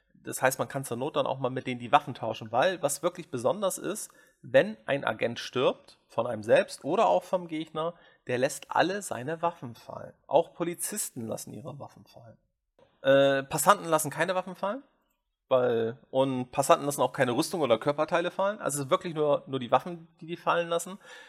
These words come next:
Aber d-, d-, das kann man noch mehr zu seiner eigenen, zu seinem eigenen Vorteil benutzen, wenn man so einen Persuader-Tron dabei hat. Und man hat zum Beispiel so ein paar Zivilisten überzeugt, die heben dann sogar auch teilweise die Waffen auf. Und dann hast du auch noch jemanden, der zwar nichts aushält,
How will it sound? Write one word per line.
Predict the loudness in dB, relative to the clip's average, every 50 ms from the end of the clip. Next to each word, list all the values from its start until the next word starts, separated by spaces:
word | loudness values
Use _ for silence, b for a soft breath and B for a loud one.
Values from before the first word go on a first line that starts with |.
| B B B B 4
Aber | 6 8 8 8 8 6 4
d-, | 0 -6 -18 -16 _ -14
d-, | -14 -12
das | -12 -8 -2
kann | 0 0 2
man | 2 0
noch | -2 0 0
mehr | 2 2 2
zu | 2 -2 -2
seiner | 0 0 0 0 -2 -4 -6 -6 -10 -4 0
eigenen, | 2 2 2 0 -2 -4 -6 -6 -8 -10 -14 -16 _ _
zu | -14 -8 -6
seinem | -6 -4 -2
eigenen | -4 -4 -4 -6 -4
Vorteil | -2 -2 0 0 0 -2 -2 -4 -12 -12
benutzen, | -10 -8 -6 -6 -4 -6 -4 0 2
wenn | 2 2
man | 2 0
so | -2 -4
einen | -6 -6
Persuader-Tron | -10 -10 -4 -2 0 0 0 0 -2 -2 -4 -4 -4
dabei | -6 -6 -4 -4 -4 -2
hat. | -2 -2 -2 -2 -4 b b b b b b b _
Und | -10 -2 0
man | 0 0 2 0
hat | -2 -2 -4 _ -12
zum | -2 2 4
Beispiel | 4 4 2 -2 -8
so | -8 -8
ein | 0
paar | 2 2 2
Zivilisten | 2 0 -6 -6 -6 -6 -6 -6 -8 -8
überzeugt, | -6 -6 -6 -6 -8 -8 -8 -6 -6 -6 -8 -10 -16 _ _ _ _ _ _ _ _ _ _ _ _ _ _ _ _ _
die | -10 -8 -4
heben | -2 -2 -2 -2 -2
dann | -4 -6 -6
sogar | -6 0 4 4 4
auch | 4 2
teilweise | 2 2 4 6 6 6 4 2 -2
die | 0 2 4
Waffen | 4 4 2 0 0
auf. | 4 6 6 6 4
Und | 2 0 2
dann | 2 2 2 0
hast | -2 -2 0 2
du | 4
auch | 4 6
noch | 6 4 4 4
jemanden, | 2 2 2 2 2 2 2
der | 4 4 4
zwar | 0 -4 -4 -4
nichts | -4 -6 -4 0
aushält, | 2 2 2 2 2 0 2 0 0 -4